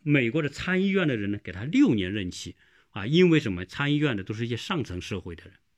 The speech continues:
就相当于英国的这个上议院嘛，是贵族嘛。但是上层社会的这些人受过很好的教育，对吧？他们很理性、很专业、很冷静，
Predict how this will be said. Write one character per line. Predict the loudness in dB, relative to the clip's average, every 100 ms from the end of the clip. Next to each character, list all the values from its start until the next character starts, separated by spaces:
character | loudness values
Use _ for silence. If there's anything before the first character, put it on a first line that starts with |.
| _
就 | -4
相 | -4 -2
当 | -2 -4
于 |
英 | -4 -2 0 0
国 | -2
的 | -4 -8
这 | -10
个 | -10 -12 _ _
上 | -12 -4 -2 0
议 | 0
院 | -2 -4
嘛， | -8 -16 _ _ _ _ -12
是 | -12
贵 | 0 2 4 2
族 | -4 -10
嘛。 | -12 -16 _
但 | -2
是 | -2
上 | 0 0 2
层 | 0
社 | 0 0
会 | 0
的 | 0
这 | -2
些 |
人 | -2 -4
受 | -4 -4
过 | -2
很 | -2 -2
好 | -2 -8
的 |
教 | -8 -4 -4 -4
育， | -10 _ _
对 | -10
吧？ | -10 -8
他 | 0
们 | 0
很 | 2 2 2
理 | 0
性、 | -2 -4 -4
很 | -6 -2
专 | 0 2
业、 | 2 -2 -6 -20 -20 -8
很 | 0 4 6
冷 | 6 4
静， | 4 2